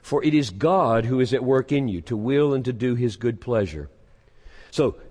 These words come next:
engage your will,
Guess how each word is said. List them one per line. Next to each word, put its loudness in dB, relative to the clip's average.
engage 2
your 4
will, 2